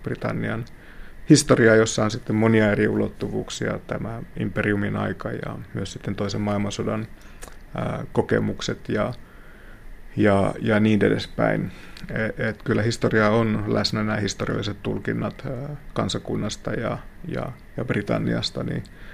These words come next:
ovat, ovat selkeästi sitten värittäneet, ja kyllä ne olivat leimaantavia myös tässä kampanjoinnissa, että,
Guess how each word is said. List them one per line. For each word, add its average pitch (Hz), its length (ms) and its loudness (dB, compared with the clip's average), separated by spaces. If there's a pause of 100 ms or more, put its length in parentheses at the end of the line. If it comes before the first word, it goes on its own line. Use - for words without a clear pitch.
(220)
ovat, 104 280 0
ovat 110 220 0
selkeästi 113 520 -2
sitten 107 300 -4
värittäneet, 113 560 0
ja 110 60 -2
kyllä 107 240 2
ne 117 80 2
olivat 139 240 4
leimaantavia 117 720 2
myös 110 180 -2
tässä - 220 -6
kampanjoinnissa, 113 920 -2
että, 117 300 -8